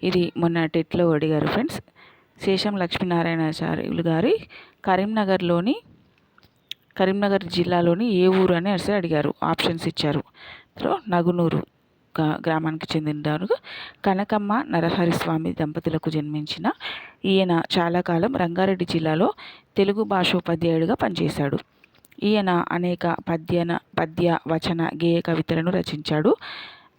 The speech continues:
అవి వివిధ పత్రికల్లో ప్రచురించబడ్డాయి, టీవీ, రేడియోల్లో ప్రసారమయ్యాయి. అనేక మంది శ్రోతలను ఆకట్టుకున్నాయి.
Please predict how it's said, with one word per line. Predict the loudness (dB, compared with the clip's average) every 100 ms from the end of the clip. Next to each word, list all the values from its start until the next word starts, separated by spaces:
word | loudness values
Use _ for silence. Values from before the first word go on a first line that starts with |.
| _ _ _
అవి | 0 0 0 0
వివిధ | 0 2
పత్రికల్లో | 0 0 -2 -2 -2
ప్రచురించబడ్డాయి, | 0 -2 0 -2 -2 -2 -2 -2 -4 -6 _ _ _ _ -20 -10 2
టీవీ, | 2 4 4
రేడియోల్లో | 2 4 2 2 0
ప్రసారమయ్యాయి. | 0 0 0 0 0 0 0 -2 -6 -20 -20 -14 -4
అనేక | -2 0 0
మంది | 0 0 0
శ్రోతలను | 0 0 0 0 0 0 -2
ఆకట్టుకున్నాయి. | -2 -2 -4 -2 -2 0 0 0